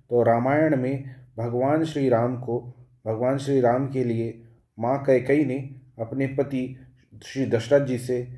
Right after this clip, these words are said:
चौदह वर्ष का वनवास मांगा। कितने वर्ष का?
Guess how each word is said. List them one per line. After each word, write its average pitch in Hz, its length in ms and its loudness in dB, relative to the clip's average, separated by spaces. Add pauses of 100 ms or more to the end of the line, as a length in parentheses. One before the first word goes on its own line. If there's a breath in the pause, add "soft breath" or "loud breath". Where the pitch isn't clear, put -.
(260 loud breath)
चौदह 131 340 4
वर्ष 120 320 4
का 123 120 -4
वनवास 98 480 -6
मांगा। 87 300 -18 (100)
कितने 127 240 -4
वर्ष 139 220 4
का? - 400 -8